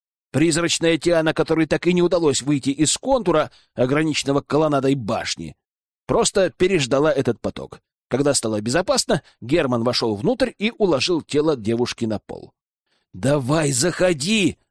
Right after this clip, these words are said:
У парня сердце замерло в ожидании. Светящееся облачко как-то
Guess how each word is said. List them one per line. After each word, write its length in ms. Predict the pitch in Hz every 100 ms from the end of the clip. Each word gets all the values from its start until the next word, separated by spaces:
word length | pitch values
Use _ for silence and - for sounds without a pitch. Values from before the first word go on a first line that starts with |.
| _ -
У 120 | 135
парня 420 | 135 180 185 202
сердце 420 | - 262 196 170
замерло 540 | 143 165 175 139 131 139
в 60 |
ожидании. 720 | 139 156 143 101 87 76 58 - _ _ _
Светящееся 760 | - 156 175 285 - 262 208 226
облачко 500 | 240 285 277 - 233
как-то 500 | 233 - 233 220